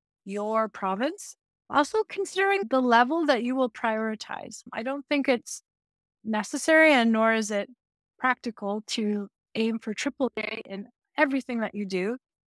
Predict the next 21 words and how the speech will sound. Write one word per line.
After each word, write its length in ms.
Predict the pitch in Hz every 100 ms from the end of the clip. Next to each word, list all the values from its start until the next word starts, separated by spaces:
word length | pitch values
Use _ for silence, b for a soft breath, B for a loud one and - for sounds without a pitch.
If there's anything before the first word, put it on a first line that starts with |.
| _ _
but 260 | 240 226 - _
you 160 | 240 240
may 240 | 233 262 302
want 240 | 262 262
to 120 | -
consider 540 | - 233 - 247 233 226
increasing 580 | 214 - 285 - 285 262
the 100 | 233
accessibility 720 | - 247 - 220 233 254 302
of 100 | 269
your 200 | 302 254
videos 580 | 311 359 220 196 185 -
first, 460 | 196 - - -
or 220 | - 202 202
perhaps 440 | 233 233 240 -
of 120 | 220
certain 280 | - 262 254
programs 680 | - 240 262 262 202 185 180
that 140 | 190
you're 140 | 190 180
offering 460 | 185 - 185 175